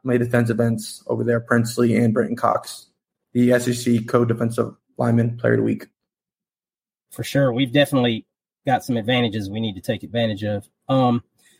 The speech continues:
Speaker 2: moving on to Florida. Guys, we're not gonna talk a whole lot. I mean, obviously, we're not gonna sit here and break down our strengths and weaknesses. Uh, we did a lot of that last week. And also, if you, once again, going back, if you wanna go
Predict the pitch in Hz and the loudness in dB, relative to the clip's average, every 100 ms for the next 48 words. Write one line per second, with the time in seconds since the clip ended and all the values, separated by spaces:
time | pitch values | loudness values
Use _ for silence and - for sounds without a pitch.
0 | _ 190 262 247 220 - 220 185 190 196 | _ 2 4 4 2 2 4 4 4 4
1 | 175 294 285 196 - 175 196 131 151 180 | 4 2 2 0 2 2 2 2 2 2
2 | 165 170 - 180 170 202 196 - 170 180 | 0 -2 -2 -2 -2 -2 -6 -2 0 0
3 | 151 147 180 156 160 139 143 151 147 131 | 0 -2 -2 0 2 4 2 2 2 2
4 | - 147 143 120 131 147 131 - 120 - | 0 -4 -2 -4 -2 -2 -4 -8 -8 -10
5 | - _ 123 120 123 127 135 123 113 135 | -20 _ -2 -2 -2 -4 0 0 0 0
6 | 120 117 123 120 113 117 131 165 123 _ | 0 0 0 0 0 -2 2 2 2 _
7 | _ _ _ _ - 131 131 127 - 151 | _ _ _ _ -2 0 0 0 2 0
8 | - 147 127 123 - _ 123 - 123 117 | 2 2 2 0 -6 _ -10 -6 -6 -8
9 | _ _ _ - 151 - 113 147 117 135 | _ _ _ -6 -4 -2 0 0 2 2
10 | 214 147 131 123 - 117 123 143 120 135 | 4 2 0 -4 -8 -8 -2 -2 0 0